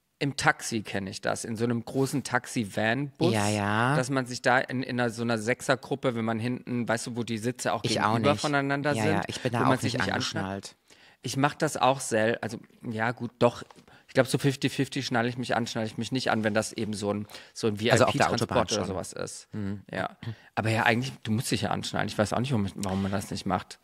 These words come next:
Speaker 2: Ja, also ich glaube, dass Leute, die sich im Auto nicht anschnallen, nicht damit rechnen, was andere Leute auf der Straße für Fahrkünste hinter sich bringen. Es kann dich einfach dein Leben kosten und ich verstehe das nicht, weil dieser Anschnallgurt,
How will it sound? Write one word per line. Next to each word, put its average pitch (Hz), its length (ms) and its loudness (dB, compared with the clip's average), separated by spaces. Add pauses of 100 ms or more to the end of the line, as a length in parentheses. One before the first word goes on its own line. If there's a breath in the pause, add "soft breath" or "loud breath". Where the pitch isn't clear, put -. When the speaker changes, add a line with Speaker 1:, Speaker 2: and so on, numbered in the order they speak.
(600 soft breath)
Speaker 2:
Ja, 110 500 4 (380)
also 110 480 2 (220)
ich - 160 -8
glaube, 135 240 4
dass 113 160 2
Leute, 120 300 2
die 110 100 0
sich 104 180 -4
im 110 80 -2
Auto 120 320 0
nicht 90 280 -4
anschnallen, 117 840 -2 (300)
nicht 120 280 0
damit 104 280 0
rechnen, 107 480 -2
was 101 160 0
andere 120 320 0
Leute 92 380 0
auf 95 120 0
der 101 140 0
Straße 101 440 0
für 104 140 -2
Fahrkünste 104 640 -2
hinter 92 320 0
sich 92 220 -2
bringen. 95 400 -2 (400 loud breath)
Es - 100 -8
kann 107 200 2
dich 110 180 0
einfach 101 300 0
dein 95 180 0
Leben 113 320 2
kosten - 460 -4
und 92 100 0
ich 92 120 -6
verstehe 104 340 -2
das 120 180 -2
nicht, 101 160 -6
weil 95 120 -2
dieser 104 340 2 (260)
Anschnallgurt, 95 840 0